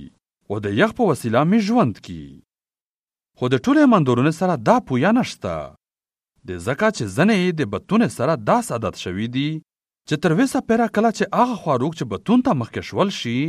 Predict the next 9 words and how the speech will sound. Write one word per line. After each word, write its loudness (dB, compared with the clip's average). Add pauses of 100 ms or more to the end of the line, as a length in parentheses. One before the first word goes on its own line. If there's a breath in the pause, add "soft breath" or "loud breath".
(500)
خوري. 0 (1080)
بیا -2
هغه 2
د 0
بتونو 0
قرباني 4
ګاڼي. -2 (880)
څرنګه 0
چې -2